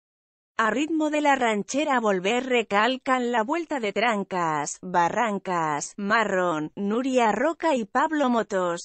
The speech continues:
no llores más, el seis de septiembre vuelve El Hormiguero, sentencia.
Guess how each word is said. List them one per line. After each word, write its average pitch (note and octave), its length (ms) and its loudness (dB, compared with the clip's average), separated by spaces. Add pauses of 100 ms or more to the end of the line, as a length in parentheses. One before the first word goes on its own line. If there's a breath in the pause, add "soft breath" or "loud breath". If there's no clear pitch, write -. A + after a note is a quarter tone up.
no C4 320 0
llores B3 560 2
más, C4 240 0 (120)
el C#4 340 2
seis D#4 440 -2
de A3+ 140 2
septiembre A#3 720 0
vuelve D#4 480 2
El D4 80 2
Hormiguero, G#3 960 0
sentencia. G3+ 1200 -2